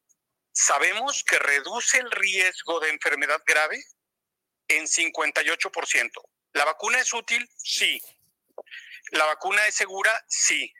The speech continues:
¿Es eficaz? Bueno, pues es menos protectora que vacuna de AstraZeneca, que vacuna de Moderna, que vacuna de Pfizer. Ahora, esa vacuna, la vacuna de Cancino, igual que la vacuna de Johnson y Johnson,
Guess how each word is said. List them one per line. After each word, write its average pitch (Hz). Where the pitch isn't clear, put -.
¿Es 185
eficaz? 208
Bueno, 294
pues 175
es 208
menos 214
protectora 185
que 127
vacuna 165
de 170
AstraZeneca, 151
que 131
vacuna 143
de 147
Moderna, 131
que 127
vacuna 147
de 131
Pfizer. 117
Ahora, 143
esa 233
vacuna, 160
la 117
vacuna 160
de 190
Cancino, 147
igual 160
que 220
la 196
vacuna 170
de 139
Johnson 170
y 180
Johnson, 147